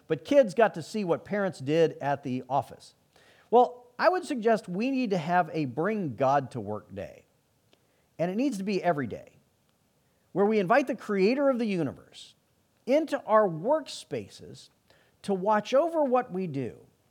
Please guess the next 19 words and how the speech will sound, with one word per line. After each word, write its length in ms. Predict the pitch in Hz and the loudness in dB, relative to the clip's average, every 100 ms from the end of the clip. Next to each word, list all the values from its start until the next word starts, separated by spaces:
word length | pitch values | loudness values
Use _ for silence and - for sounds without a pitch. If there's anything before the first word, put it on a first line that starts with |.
| _ _ _ _ _ _ | _ _ _ _ _ _
to 100 | 185 | 0
guide 260 | 226 277 285 | 4 6 6
our 120 | 196 | 4
daily 380 | 135 247 254 202 | 0 0 0 -2
conversations 1160 | - 214 185 165 - 269 302 254 302 269 - - | -4 -6 -4 -6 -4 -2 -2 -2 -4 -4 -6 -6
and 160 | 196 202 | -6 -4
interactions, 1000 | 214 185 165 151 - 85 82 - - _ _ _ _ - _ | -4 -2 -2 -4 -12 -20 -20 -20 -20 _ _ _ _ -20 _
to 120 | - | -4
give 260 | 202 226 - - - | 4 2 2 -16 -12
purpose 480 | - 349 339 320 - | -2 -2 0 0 0
to 100 | 240 | 2
that 200 | 240 214 | 2 2
which 220 | 214 - | 0 0
would 140 | 214 - | -2 -2
otherwise 580 | 226 294 269 202 190 160 | -2 -2 0 2 2 0
be 240 | 135 170 165 | -6 -6 -6
meaningless, 800 | 165 214 160 107 - - - _ _ _ _ _ _ _ | -6 -6 -8 -10 -14 -20 -20 _ _ _ _ _ _ _
to 100 | - | -2
do 160 | 220 | 0